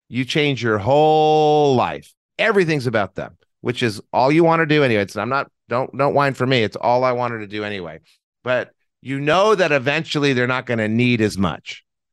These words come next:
And, like, my kid's leaving. They're gone. They don't, they, they, they need me once a week for a quick phone call. I want more than that, though. Uh, so you're preparing. So you're keeping your options open in Moreno Valley. You're keeping your options open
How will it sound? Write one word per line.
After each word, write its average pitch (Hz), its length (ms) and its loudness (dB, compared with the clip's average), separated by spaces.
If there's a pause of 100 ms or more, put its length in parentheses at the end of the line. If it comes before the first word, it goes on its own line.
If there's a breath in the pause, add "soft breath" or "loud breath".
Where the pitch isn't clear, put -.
(120)
And, 95 100 -10
like, 90 240 -12
my 98 160 -6
kid's 101 320 -8
leaving. 95 400 -4
They're 90 140 -8
gone. 95 400 -2
They 90 80 -6
don't, 98 260 -6
they, 73 220 -12
they, 90 160 -14
they 104 200 -12
need 113 120 -8
me 107 140 -8
once 107 240 -8
a 107 60 -8
week 107 280 -4
for 85 220 -6
a 80 80 -14
quick - 260 -8
phone 117 260 -4
call. 85 300 -12 (260)
I 85 60 -10
want 101 180 -2
more 147 180 4
than 113 160 2
that, 98 200 -2
though. 95 260 0 (180)
Uh, 101 600 0
so 120 240 -4
you're 156 340 0
preparing. 151 800 -2 (320)
So - 140 -6
you're 127 160 -2
keeping 214 300 -2
your 208 100 4
options 180 340 0
open 160 400 2 (240)
in 147 120 2
Moreno 165 280 4
Valley. 143 400 0 (220)
You're 143 120 -4
keeping 190 360 -2
your 185 100 4
options 170 400 0
open 151 440 2